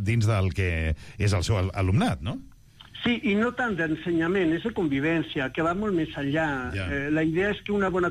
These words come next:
Speaker 2: convivència fa una disminució del conflicte. Un conflicte solucionat de forma pacífica disminueix el nivell de violència.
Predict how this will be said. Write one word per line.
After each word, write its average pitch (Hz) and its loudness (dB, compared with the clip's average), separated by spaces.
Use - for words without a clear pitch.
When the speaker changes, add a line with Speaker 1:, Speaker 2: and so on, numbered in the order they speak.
Speaker 2:
convivència 170 0
fa 175 -4
una 180 2
disminució 160 0
del 175 2
conflicte. 151 -2
Un 147 2
conflicte 175 -2
solucionat 160 0
de 151 -2
forma 156 0
pacífica 170 -4
disminueix 151 0
el 160 2
nivell 151 0
de 185 0
violència. 156 -2